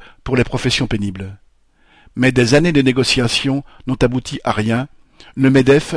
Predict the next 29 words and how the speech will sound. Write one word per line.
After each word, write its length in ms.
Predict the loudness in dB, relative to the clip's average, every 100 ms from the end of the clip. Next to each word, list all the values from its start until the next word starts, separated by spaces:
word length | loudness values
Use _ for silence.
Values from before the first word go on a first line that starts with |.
| -4
n'acceptant 500 | -2 0 -2 -2 -4 -4
aucune 320 | -4 -2 0
réforme 400 | 0 -2 -2 0
générale, 540 | 2 0 0 -2 -4 -8 -18 -20 -8 0
telle 180 | 0
que 120 | 0 -2
des 120 | 2
mesures, 520 | 2 0 -4 -4 -8 -14 -14
pourtant 260 | -10 -4
nécessaires, 600 | -2 -2 -4 -2 -2 -2 -6 -10 -8
de 80 | 0
départs 380 | 0 2 2 2
anticipés 540 | 0 0 -2 -2 -2
pour 120 | 0
les 80 | -4
travailleurs 400 | -2 -2 0 0
en 80 | 0
équipe 360 | -2 -2 -6 -6 -14 -20 _
ou 120 | 0 2
en 80 |
horaire 240 | 4 2 2
de 100 | 0
nuit 300 | 0 0 -2 -12 _
ou 80 | -8
ceux 160 | -4 -2
du 100 | 0
B 120 | -2
T 120 | -2
P. 300 | -6 -10 -12